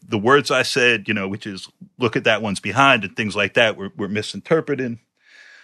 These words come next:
So it's interesting for, for me to see all this now, and this is happening, and what Rivera was referring to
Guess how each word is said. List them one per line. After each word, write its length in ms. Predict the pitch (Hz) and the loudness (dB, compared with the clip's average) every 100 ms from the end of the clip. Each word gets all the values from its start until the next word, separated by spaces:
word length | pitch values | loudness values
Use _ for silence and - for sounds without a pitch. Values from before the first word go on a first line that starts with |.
| - | -2
So 300 | 151 131 - _ _ - | 2 2 0 _ _ -10
it's 160 | 131 | -2
interesting 580 | 185 196 180 170 131 127 _ | -2 -2 -4 -2 -4 -4 _
for, 220 | - 131 | -10 -10
for 140 | - 127 | -4 0
me 140 | 120 | 2
to 80 | 135 | 0
see 180 | - 135 | 0 2
all 140 | 120 | 2
this 220 | 107 98 | 2 -4
now, 340 | 101 95 90 87 | -4 -2 -2 -4
and 140 | 113 | -2
this 100 | 139 | 0
is 120 | - - | -2 2
happening, 500 | 147 135 104 104 92 | 2 2 -2 -4 -6
and 140 | 107 | -4
what 140 | 101 - | -4 -2
Rivera 260 | 92 131 | 0 2
was 160 | 123 - | 0 -2
referring 380 | 95 220 240 143 | 0 2 2 0
to 320 | - 92 | -6 -8